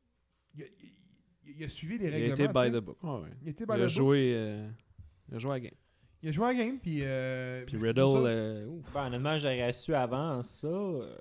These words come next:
Speaker 3: j'aurais pas été avec eux autres, mais regarde, mon choix, il est fait.
Speaker 1: Hon-, honnêtement, j'adore le Bruiserweight.
Speaker 2: Ouais, la team, c'est bon, là.
Speaker 3: C'est pour ça, justement, j'adore
Speaker 1: Avec le
Speaker 3: l'équipe.
Speaker 1: caddie, là.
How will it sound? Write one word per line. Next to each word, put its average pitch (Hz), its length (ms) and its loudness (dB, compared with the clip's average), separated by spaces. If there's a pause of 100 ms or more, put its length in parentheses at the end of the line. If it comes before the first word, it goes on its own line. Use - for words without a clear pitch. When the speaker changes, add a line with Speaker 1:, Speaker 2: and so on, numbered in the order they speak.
(120)
Speaker 3:
j'aurais 120 220 -6
pas 123 100 -4
été 127 120 -4
avec 120 200 -4
eux 107 160 -8
autres, 127 180 -10
mais 101 200 -8
regarde, 98 220 -14 (240)
mon 110 200 -12
choix, 131 180 -2
il 120 80 -2
est - 20 -4
fait. - 180 -6 (880)
Speaker 1:
Hon-, 185 60 -6 (180)
honnêtement, 247 520 -2
j'adore 160 440 2
le 151 80 -2
Bruiserweight. 127 440 -4 (500)
Speaker 2:
Ouais, 156 260 2
la 123 160 -4
team, 139 200 -2
c'est 107 100 -8
bon, 123 220 -4
là. 113 100 -4
Speaker 3:
C'est - 200 -4
pour 127 120 -4
ça, 143 160 -4
justement, 127 360 -4
j'adore 113 260 -6
Speaker 1:
Avec 175 200 -2
le 175 60 -6
Speaker 3:
l'équipe. 170 180 -4
Speaker 1:
caddie, 196 280 -4
là. 220 60 -14